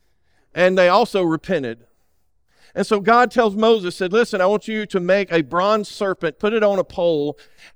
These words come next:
and, and rise it up." And he says, "Tell everyone who, anyone who gets bitten by one of these serpents to look to it, and they will be healed." And that's when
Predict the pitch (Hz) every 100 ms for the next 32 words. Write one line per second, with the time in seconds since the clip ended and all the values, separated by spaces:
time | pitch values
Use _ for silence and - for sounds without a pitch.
0 | - 208 196 185 185 175 165 185 202 180
1 | 180 175 165 170 160 - 185 175 - -
2 | 196 180 202 254 269 214 196 180 180 170
3 | 202 269 277 233 196 165 170 226 - 180
4 | 202 160 151 143 160 165 202 208 170 180
5 | - 180 170 156 147 - _ _ _ -
6 | 170 175 208 277 - 247 254 190 151 165
7 | 160 214 262 208 156 160 135 190 170 120
8 | 104 _ _ _ _ _ _ _ _ _
9 | _ _ _ _ _ _ _ _ _ _
10 | _ _ _ _ _ - 175 180 180 185
11 | 170 160 156